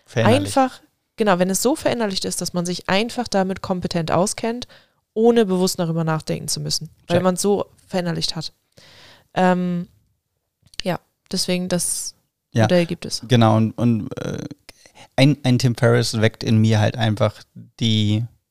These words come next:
Speaker 1: äh, das Gefühl, dass man nicht Angst haben muss vor der unbewussten, nee, bewussten Inkompetenz.
Speaker 2: Ja.
Speaker 1: Ja.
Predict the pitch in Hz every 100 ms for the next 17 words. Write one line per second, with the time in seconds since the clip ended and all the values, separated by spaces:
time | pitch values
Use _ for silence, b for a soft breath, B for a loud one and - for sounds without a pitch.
0 | _ _ _ - 113 110 107 107 - -
1 | - 127 123 117 107 - 113 110 110 120
2 | 117 - 120 113 - - 117 113 110 -
3 | - 110 113 110 135 131 _ _ _ _
4 | _ _ _ _ _ _ _ _ - 120
5 | 117 110 101 104 - 117 107 107 - -
6 | _ _ _ _ _ - 110 - - _
7 | _ _ _ _ _ _ _ 117 117 -
8 | 117 110 107 101 101 101 101 - - _
9 | _ _ _ _ _ _ _ - 190 _
10 | _ _ _ 113